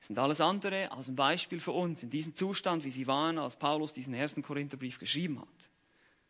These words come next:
Christen in Korinth waren fleischlich und unreif, heißt es in Kapitel drei.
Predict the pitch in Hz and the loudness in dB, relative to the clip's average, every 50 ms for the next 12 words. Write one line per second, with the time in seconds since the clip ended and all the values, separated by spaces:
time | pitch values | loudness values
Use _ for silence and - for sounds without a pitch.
0 | _ _ - - 165 185 190 - - 196 175 - - 165 156 180 196 190 165 151 | _ _ 0 6 6 8 8 6 2 -2 -2 -2 0 2 2 2 0 0 0 2
1 | 143 135 135 131 120 - - 151 147 156 185 190 - - 208 226 240 - - - | 2 2 2 -2 -4 0 4 6 8 8 8 6 2 0 0 -2 -2 -2 -6 -8
2 | - - - - - - - _ - 143 143 147 - - 180 196 202 196 185 165 | -10 -14 -20 -20 -20 -20 -20 _ -2 -2 -2 0 4 6 8 8 8 8 6 6
3 | 131 104 - - - - 135 143 147 - 147 - 151 135 - 139 - 135 127 113 | 6 4 0 -4 0 2 2 2 2 0 -4 -6 -6 -6 -6 -6 -6 -6 -6 0
4 | - 135 147 147 123 90 71 - | 4 6 6 6 6 4 0 -6